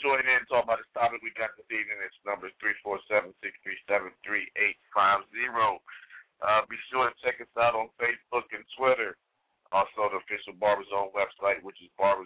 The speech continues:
zone dot org. Y'all, we're gonna be talking about something tonight. Uh, so you wanna be an owner. So you wanna own a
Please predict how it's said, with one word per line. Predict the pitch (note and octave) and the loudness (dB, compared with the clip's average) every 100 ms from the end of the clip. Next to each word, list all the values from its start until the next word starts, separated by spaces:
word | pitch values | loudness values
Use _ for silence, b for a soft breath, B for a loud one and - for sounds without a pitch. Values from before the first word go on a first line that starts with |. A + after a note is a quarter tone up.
| - | -4
zone | F#2+ F#2+ F2 | -2 -2 -2
dot | - - - | 0 0 0
org. | G#2 G#2 G2 F2 - _ _ _ B B B - | -4 -2 -2 -2 -8 _ _ _ B B B -2
Y'all, | F#2+ G2 G2+ | 2 4 2
we're | A#2 | -8
gonna | A2 | -12
be | G2+ - | -14 -2
talking | G#2 G2+ F#2+ | -2 -2 -4
about | F#2+ F2+ - | 0 0 0
something | F#2 F2 | -4 -4
tonight. | F2+ F#2 F#2 F2 _ _ _ B _ _ _ - | -8 -6 -6 -6 _ _ _ B _ _ _ -2
Uh, | E2 F2+ F#2 F#2 F2 - _ _ _ _ _ _ _ _ _ _ | 4 6 6 6 2 -2 _ _ _ _ _ _ _ _ _ _
so | F2 | -14
you | F2+ F#2 | -12 -4
wanna | G#2 G#2+ F#2+ | -4 -4 -2
be | G#2 | -2
an | F#2 - G#2+ | -2 -2 2
owner. | A#2 A#2+ A2+ G#2+ - _ _ _ _ _ _ _ _ _ _ _ _ _ _ _ _ | 2 2 -4 -8 -14 _ _ _ _ _ _ _ _ _ _ _ _ _ _ _ _
So | G2 | -10
you | G2 F#2 | -8 -8
wanna | A2 B2 - | 0 0 0
own | A2 | -4
a | G#2+ | -4